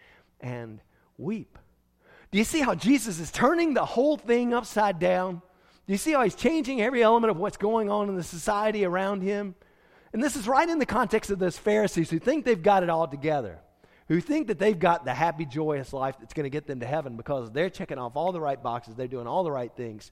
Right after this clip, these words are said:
and they think they're on cruise control to get into heaven. But in every one of these cases, in every one of these deficiencies, what is it that's missing?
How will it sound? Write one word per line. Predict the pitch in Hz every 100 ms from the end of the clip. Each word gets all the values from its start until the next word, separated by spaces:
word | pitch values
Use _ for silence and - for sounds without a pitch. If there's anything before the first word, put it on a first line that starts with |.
| - - - -
and | 110
they | 180
think | 175 160
they're | 135 139
on | 127 110
cruise | - 156 -
control | 117 - 101 98 - - _
to | 123
get | 139 127
into | 107
heaven. | 107 160 101 87 _ _ _ _ _ _ _ _ _ _ _ _ _ _ _ _ _
But | 160 170
in | 180
every | 277 339
one | 302 262
of | 214
these | 208 180
cases, | - 208 220 135 104
in | 131
every | 240 339
one | 285 262
of | 226
these | 220 202
deficiencies, | 156 175 226 240 - 185 139 143 120
what | 214 302
is | 226
it | 277
that's | 165 202 180
missing? | 190 202 - 110